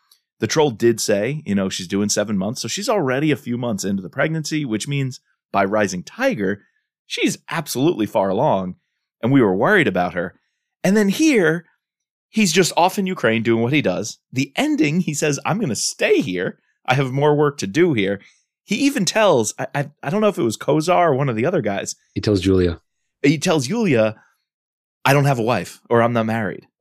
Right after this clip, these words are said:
Speaker 1: He, he's, so I'm like,
Speaker 2: So you,
Speaker 1: "What's
Speaker 2: you
Speaker 1: going
Speaker 2: mentioned
Speaker 1: on
Speaker 2: that to
Speaker 1: here?"
Speaker 2: me, that maybe he does that because he knows that Julia's the mole.
Speaker 1: He can't trust anyone,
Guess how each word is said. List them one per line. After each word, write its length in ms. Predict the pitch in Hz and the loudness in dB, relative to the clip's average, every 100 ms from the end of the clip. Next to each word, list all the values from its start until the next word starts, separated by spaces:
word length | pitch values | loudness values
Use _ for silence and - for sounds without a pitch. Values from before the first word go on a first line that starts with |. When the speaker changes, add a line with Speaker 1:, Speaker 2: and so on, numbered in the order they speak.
| _ _ _ _ _ _ | _ _ _ _ _ _
Speaker 1:
He, 220 | - - _ | -8 -8 _
he's, 280 | - 180 - _ _ | -4 -2 -2 _ _
so 300 | - 247 226 | -4 -2 0
I'm 80 | 208 | 0
like, 400 | 208 196 190 - _ _ _ _ _ 127 135 | 0 0 -4 -14 _ _ _ _ _ -10 0
Speaker 2:
So 100 | 127 | 6
you, 0 | |
Speaker 1:
"What's 220 | 139 165 | 6 6
Speaker 2:
you 40 | 143 | 6
Speaker 1:
going 80 | 160 147 | 6 6
Speaker 2:
mentioned 160 | 139 | 4
Speaker 1:
on 60 | 127 | 4
Speaker 2:
that 120 | 117 | 2
to 80 | 120 | 2
Speaker 1:
here?" 60 | 113 | 4
Speaker 2:
me, 540 | 110 104 101 95 - _ | 4 4 4 0 -4 _
that 200 | - 101 | -4 -4
maybe 340 | 101 101 101 101 | -2 0 0 0
he 140 | 92 | -2
does 240 | 90 92 90 | -2 -2 -2
that 160 | 90 | -4
because 680 | 87 87 90 85 78 - - - | -6 -4 -4 -4 -8 -12 -16 -8
he 120 | 98 | -2
knows 760 | 92 87 87 85 82 78 - - - | 0 2 2 2 0 -6 -12 -14 -6
that 180 | 87 | -6
Julia's 460 | 78 87 85 82 76 | -4 -2 0 -2 -4
the 80 | 82 | -4
mole. 400 | 87 80 73 - _ _ | -2 -2 -6 -16 _ _
Speaker 1:
He 80 | - | -10
can't 200 | - 90 | -6 -4
trust 280 | - 90 - | -4 -6 -8
anyone, 340 | 92 90 90 | -10 -10 -12